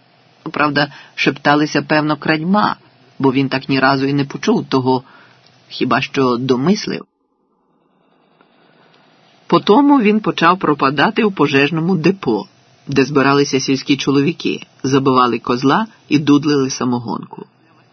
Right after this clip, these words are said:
Дмитро не пив і не грав. Він сидів збоку на залізному ліжкові із засмальцьованим покривалом і мовчки спостерігав за гравцями. Татарин приходив майже щодня,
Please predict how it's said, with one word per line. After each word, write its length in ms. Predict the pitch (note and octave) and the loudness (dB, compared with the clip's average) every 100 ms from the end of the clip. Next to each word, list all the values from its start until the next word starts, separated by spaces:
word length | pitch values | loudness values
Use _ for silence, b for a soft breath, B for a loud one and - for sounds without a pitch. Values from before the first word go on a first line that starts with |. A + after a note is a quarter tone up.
| _ _ _ _ - | _ _ _ _ -12
Дмитро 540 | B2+ C3+ C3+ C#3 D3 | -4 -2 0 0 0
не 140 | D3+ C#3 | 0 -2
пив 220 | C#3+ C#3 | 0 0
і 60 | C#3+ | 0
не 120 | D3 | -2
грав. 400 | D#3+ A3 - - _ _ _ _ _ _ _ B B - | -2 -2 -2 -6 _ _ _ _ _ _ _ B B 2
Він 180 | E3+ | 2
сидів 320 | E3+ F#3 G3 G3+ | 4 2 2 0
збоку 580 | D3+ C3 B2+ - C#3 C#3+ | 0 -2 -2 -4 -12 -4
на 140 | C#3 C#3 | 0 2
залізному 560 | C3+ C3 C3 C3 C3 | 2 2 0 -2 0
ліжкові 460 | C3 C#3+ - D3 C#3 | 0 0 -2 -4 -4
із 260 | C3+ D3 B2+ | -2 -2 -2
засмальцьованим 840 | B2+ C3 C3+ C3+ C#3 C3 C3 C3 | -4 -2 -2 0 0 0 0 -2
покривалом 720 | A#2+ B2 C#3 C3 C#3 D3 D3 - _ _ _ | -4 -6 -4 -4 -4 -6 -10 -16 _ _ _
і 100 | - | 0
мовчки 480 | C#3 C#3 G3 - G3+ | 2 2 0 -2 -8
спостерігав 720 | F#3+ - - C3 B2+ C3 B2+ | -6 -10 -6 -4 -2 -2 -4
за 100 | B2+ | -4
гравцями. 640 | C#3 C#3+ C#3+ - G2+ - - _ _ _ _ _ _ _ _ _ _ _ _ | -6 -6 -8 -8 -10 -10 -16 _ _ _ _ _ _ _ _ _ _ _ _
Татарин 520 | C3 - G3 - - C#3 b b b b | -6 0 0 -2 -8 -12 b b b b
приходив 520 | D#3 D#3+ F#3+ F#3 E3+ | -2 0 2 2 2
майже 400 | F3+ C3+ E3 F#3+ | 0 0 0 0
щодня, 560 | G3+ - D3+ D#3+ - - | -4 -6 -6 -6 -10 -14